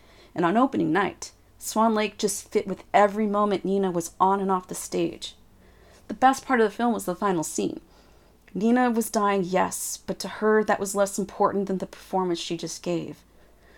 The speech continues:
While she's reveling in her triumph, you have the horns blasting at the loudest volume possible. We also need to acknowledge that the Chemical Brothers were also featured in this film. It was when Nina was rolling at the dance club with Lily.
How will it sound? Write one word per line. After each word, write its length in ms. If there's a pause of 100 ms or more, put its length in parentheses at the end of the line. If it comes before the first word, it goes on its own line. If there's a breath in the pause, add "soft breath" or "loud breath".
(160 soft breath)
While 120
she's 260
reveling 460
in 100
her 140
triumph, 600
you 100
have 200
the 60
horns 400
blasting 600
at 100
the 100
loudest 360
volume 320
possible. 720 (760 soft breath)
We 120
also 260
need 160
to 100
acknowledge 380
that 80
the 60
Chemical 360
Brothers 420
were 140
also 300
featured 380
in 120
this 160
film. 300 (680 loud breath)
It 80
was 160
when 140
Nina 220
was 200
rolling 360
at 100
the 60
dance 320
club 220
with 160
Lily. 360